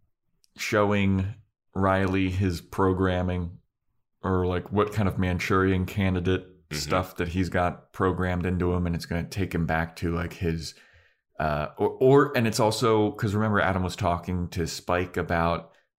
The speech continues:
Speaker 1: how he wanted him to go back to his, like, fury state and feral animal type thing.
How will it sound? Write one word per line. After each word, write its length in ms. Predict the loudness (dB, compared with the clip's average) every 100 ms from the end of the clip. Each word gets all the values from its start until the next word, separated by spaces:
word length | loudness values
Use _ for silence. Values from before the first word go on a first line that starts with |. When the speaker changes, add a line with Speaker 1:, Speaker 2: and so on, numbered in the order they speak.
| _ -6
Speaker 1:
how 160 | -2
he 100 | 0
wanted 340 | 0 0 -2 0
him 140 | 0
to 80 | -2
go 180 | -2 -2
back 260 | -2 -4 -4
to 80 |
his, 320 | -2 -2 -2 -4
like, 180 | -6
fury 580 | -8 -8 -2 0 0 -2
state 380 | -6 -2 -2 -2
and 160 | -4 -6
feral 460 | -2 -2 0 -2
animal 380 | -2 -2 -2 -4
type 280 | -4 -4 -4
thing. 360 | -4 -4 -4